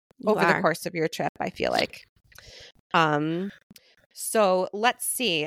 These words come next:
Speaker 2: Um, there's a handful of things to think about. So there's places to set them loose at your resort.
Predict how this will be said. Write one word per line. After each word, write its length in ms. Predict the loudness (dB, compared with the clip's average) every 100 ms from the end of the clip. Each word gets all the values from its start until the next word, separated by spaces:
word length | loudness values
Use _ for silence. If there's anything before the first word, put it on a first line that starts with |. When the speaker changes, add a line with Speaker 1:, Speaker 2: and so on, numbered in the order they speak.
| -2
Speaker 2:
Um, 440 | 0 0 0 -4 -8 _ -20 0
there's 440 | 4 4 0 -6 -8 -12
a 420 | -8 -4 0 0 -2
handful 480 | 2 2 2 0
of 140 | 0 0
things 240 | -4 -4
to 100 | -8
think 180 | -8 -4
about. 300 | 2 2 2
So 140 | 2
there's 200 | 2 2 -2 -2
places 640 | 0 0 0 -2 -4 -8 -12 -6
to 100 | -2
set 220 | -2 -2
them 160 | -2
loose 260 | -2 -2 -2 -2
at 160 | -2 -2
your 120 | -4
resort. 640 | -2 -4 0 0 -2 -8